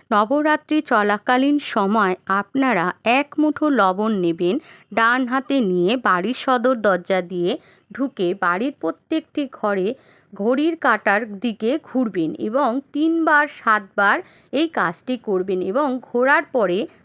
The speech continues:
বেরিয়ে যাবেন ঘর থেকে। বাইরে এসে এই যে হাতে লবণটি রয়েছে, সেটি বাড়ির সীমানার বাইরে ছুঁড়িয়ে,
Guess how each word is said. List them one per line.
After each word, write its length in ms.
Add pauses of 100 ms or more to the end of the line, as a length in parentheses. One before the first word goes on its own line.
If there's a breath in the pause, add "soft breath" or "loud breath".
বেরিয়ে 400
যাবেন 380 (100)
ঘর 260 (140)
থেকে। 260 (140)
বাইরে 400 (100)
এসে 320 (100)
এই 220
যে 180
হাতে 400
লবণটি 600
রয়েছে, 420 (440 loud breath)
সেটি 280
বাড়ির 420
সীমানার 580
বাইরে 460 (120)
ছুঁড়িয়ে, 440